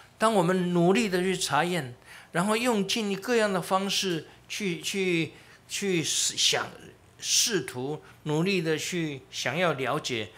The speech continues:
神的心意，那么渐渐我们就能够得到启示，得到引导，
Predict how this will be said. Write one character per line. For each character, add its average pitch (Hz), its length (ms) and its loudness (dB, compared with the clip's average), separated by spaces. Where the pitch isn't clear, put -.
神 - 200 -2
的 147 80 0
心 143 300 0
意， 127 280 -4
那 160 80 -2
么 156 100 0
渐 156 460 0
渐 117 320 -2
我 120 120 -4
们 117 240 -2
就 151 240 2
能 113 220 -2
够 117 420 0
得 127 140 -2
到 143 180 2
启 - 340 0
示， 104 440 -6
得 123 100 -2
到 123 160 0
引 107 280 -8
导， 95 340 -8